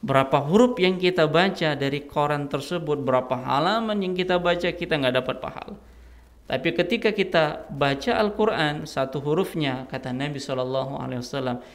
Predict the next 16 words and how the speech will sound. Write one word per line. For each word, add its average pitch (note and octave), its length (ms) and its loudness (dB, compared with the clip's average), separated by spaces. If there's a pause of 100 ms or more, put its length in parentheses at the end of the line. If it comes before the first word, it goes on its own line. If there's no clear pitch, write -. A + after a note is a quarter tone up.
(240)
"La B2+ 240 2
aqulu C#3 560 -4
alif C3 320 -6
lam C3 160 -2
min B2 160 -6
harfun, B2+ 480 -8 (560)
walakinna B2+ 720 0
alifun C3 400 -6
harfun, C#3 400 -4
wa C3 160 -2
lamun C3+ 400 -4
harfun, C#3+ 480 -4
wa C3 160 0
mimun C#3+ 320 -6
harfun, D#3 400 -4 (560)
wa B2+ 100 2